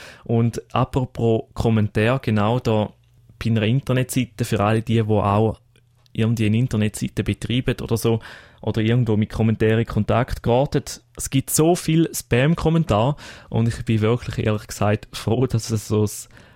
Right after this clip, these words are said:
Programm gibt, bei WordPress zum Beispiel, wo sich nur auf Spam-Kommentar konzentriert und wenn jemand einen Kommentar schreibt,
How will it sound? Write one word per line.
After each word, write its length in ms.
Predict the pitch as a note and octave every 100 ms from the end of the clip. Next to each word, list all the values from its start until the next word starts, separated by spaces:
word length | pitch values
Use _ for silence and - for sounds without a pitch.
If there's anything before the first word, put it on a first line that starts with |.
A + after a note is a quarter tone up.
| -
Programm 640 | A2+ G2 G#2 A2 C3+ A#2+ -
gibt, 560 | C3 C3+ - - - - -
bei 140 | A2+
WordPress 580 | G#2 G#2+ - A2+ G#2+ -
zum 140 | A2
Beispiel, 420 | G#2+ G#2 - G#2+ A2
wo 240 | G#2 G#2 - - - -
sich 320 | - G#2+ -
nur 240 | A2+ B2 A#2
auf 340 | G#2 - -
Spam-Kommentar 1000 | - - G#2+ A#2 A#2 A2+ A2 G#2 G#2 G#2
konzentriert 800 | - B2 A#2 A2+ G2+ A#2 C3 D3
und 400 | - A#2+ A#2+ - -
wenn 200 | A2 G#2+
jemand 280 | G#2+ -
einen 80 | G#2+
Kommentar 500 | - G#2+ G2+ G2 A2+
schreibt, 420 | - A#2 A#2+ -